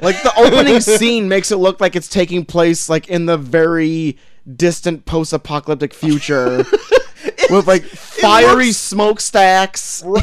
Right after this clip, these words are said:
Speaker 2: it looks like the beginning of Blade Runner,
Speaker 1: <laughs>
Speaker 2: except without the fancy buildings.
Speaker 1: Yeah.
Speaker 2: Just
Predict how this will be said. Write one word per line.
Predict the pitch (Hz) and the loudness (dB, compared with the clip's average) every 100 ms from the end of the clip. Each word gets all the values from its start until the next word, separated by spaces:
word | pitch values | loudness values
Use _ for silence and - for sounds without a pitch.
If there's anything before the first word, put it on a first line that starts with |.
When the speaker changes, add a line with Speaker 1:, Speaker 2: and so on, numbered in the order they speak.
| - | -2
Speaker 2:
it | 277 254 | -6 -4
looks | 277 - | -6 -6
like | 277 277 - | -6 -6 -8
the | 240 | -16
beginning | 240 190 170 185 185 175 | -14 -14 -4 -4 -4 -6
of | 147 - 120 | -8 -10 -14
Blade | 120 131 170 | -8 -6 -6
Runner, | 113 110 107 104 101 98 - | -8 -6 -6 -6 -6 -8 -10
Speaker 1:
<laughs> | - | -8
Speaker 2:
except | - - - 226 - | -6 -6 0 0 2
without | 233 208 175 208 - | -2 0 0 0 -2
the | 185 | -6
fancy | - - 151 165 160 175 156 | -6 -6 -2 -2 -4 -8 -4
buildings. | 139 143 135 117 92 - - 269 - - | 0 0 -2 -6 -10 -12 -10 -12 -12 -6
Speaker 1:
Yeah. | 185 - 175 | -6 -4 -4
Speaker 2:
Just | 220 - | -4 -6